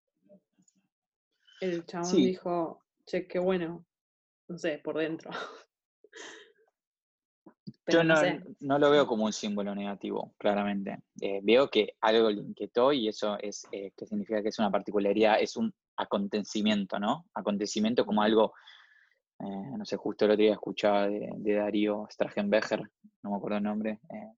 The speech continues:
Speaker 2: o el apellido, que decía, El
Speaker 1: Tranqui.
Speaker 2: acontecimiento en el siglo, creo que fue diecinueve o al comienzo del, del veinte, eh, era conocido, tratado como algo,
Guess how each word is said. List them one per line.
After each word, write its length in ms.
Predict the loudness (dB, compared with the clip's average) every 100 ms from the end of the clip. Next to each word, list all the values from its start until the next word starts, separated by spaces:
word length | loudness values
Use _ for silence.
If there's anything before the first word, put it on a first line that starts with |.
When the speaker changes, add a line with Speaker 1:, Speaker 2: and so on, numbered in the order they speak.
| _
Speaker 2:
o 100 | -10
el 60 | -10
apellido, 380 | -8 -8 -8 -8 _ -10 -10 _ _
que 80 | 2
decía, 320 | 4 4 2 0 -20 _
El 140 | 4
Speaker 1:
Tranqui. 120 | 4 2
Speaker 2:
acontecimiento 880 | 0 -2 -4 -4 -4 -4 0 0 0 -10 -8
en 140 | -4
el 60 | -4
siglo, 360 | -6 -2 -2
creo 160 | 0 -2
que 80 | 0
fue 160 | 0
diecinueve 640 | -2 -2 -4 -2 2 2 2
o 280 | -2 -6 -6
al 120 | -4
comienzo 400 | -4 -4 -2 0
del, 340 | 0 -2 -6
del 180 | -4 0
veinte, 600 | 0 -2 -6 -4 -4 -4 _ _ _ _ _ _ -2
eh, 220 | 0 4
era 220 | 4 4
conocido, 640 | 2 -2 -2 0 4 6 4
tratado 600 | 0 -2 2 6 4 2
como 260 | -6 -4 -2
algo, 560 | -2 0 0 0 -6